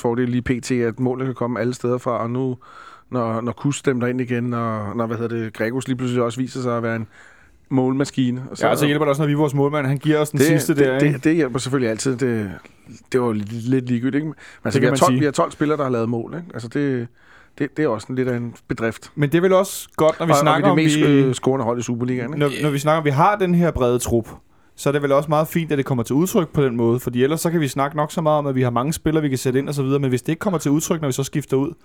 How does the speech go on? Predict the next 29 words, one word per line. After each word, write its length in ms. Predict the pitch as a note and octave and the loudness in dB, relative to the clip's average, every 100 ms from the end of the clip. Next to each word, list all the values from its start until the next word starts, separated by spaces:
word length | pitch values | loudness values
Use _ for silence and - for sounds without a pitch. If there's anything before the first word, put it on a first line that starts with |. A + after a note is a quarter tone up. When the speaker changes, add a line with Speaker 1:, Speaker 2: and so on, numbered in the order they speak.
| _ | _
Speaker 1:
Nej, 260 | A#2 D#3+ G3+ | -4 -2 0
Speaker 2:
så 140 | D3 | 0
er 40 | D3 | 2
det 100 | E3+ | 2
vel 120 | D#3 | 2
også 240 | D3 - | 0 0
mere, 440 | E3+ E3+ D#3+ B2+ A2 | 0 2 2 0 0
Speaker 1:
præcis, 400 | A#2+ F#3 G3+ - | -2 -2 -2 0
Speaker 2:
mere, 60 | D3 | 0
mere 80 | |
Speaker 1:
altså, 140 | C3+ C#3 | 2 2
Speaker 2:
pral, 280 | - G3+ E3+ | 2 0 0
end 120 | D#3 | 0
det 200 | C#3 B2 | 2 4
er 60 | |
Speaker 1:
kan 120 | A#2 G#2+ | 2 2
vi 60 | |
spille 260 | A2 D3 D3+ | 2 0 2
uden 120 | D3+ | 0
vores 200 | D3 - | -2 -2
to 280 | - C#3+ - | -2 -2 -2
stjerneangriber 800 | - - B2 A#2+ D3+ C#3+ C#3 C3+ | -4 0 0 0 -2 -2 0 0
og 120 | A#2+ | -2
stadigvæk, 420 | - A2+ C#3 C3+ A#2+ | -2 -2 0 -2 -2
øh, 360 | B2+ B2 A#2 | 0 0 0
vinde 160 | B2+ A#2+ | -2 -2
kampe 400 | A2+ G#2+ B2+ B2+ | -4 -4 -2 -2
ganske 580 | - A#2 - C3+ B2 - | -2 -6 -6 -4 -4 -4
overbevisende, 540 | A#2 C3 C3+ A#2 C3 | -4 -4 -4 -4 -6